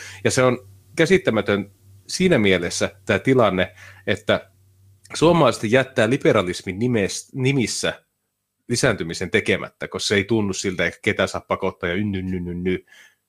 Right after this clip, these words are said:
Ja se johtaa sukupuuttoon. Ja sen johdosta niin tänne halutaan uusia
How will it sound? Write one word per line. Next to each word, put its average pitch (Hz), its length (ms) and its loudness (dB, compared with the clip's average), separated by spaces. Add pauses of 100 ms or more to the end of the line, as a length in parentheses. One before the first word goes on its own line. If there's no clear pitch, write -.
(400)
Ja 110 120 2
se 135 320 0 (160)
johtaa 107 320 0
sukupuuttoon. - 720 -8 (260)
Ja 120 100 4
sen 156 200 4
johdosta 123 720 4 (380)
niin 110 180 -4
tänne 120 220 0
halutaan 117 460 4
uusia 127 340 2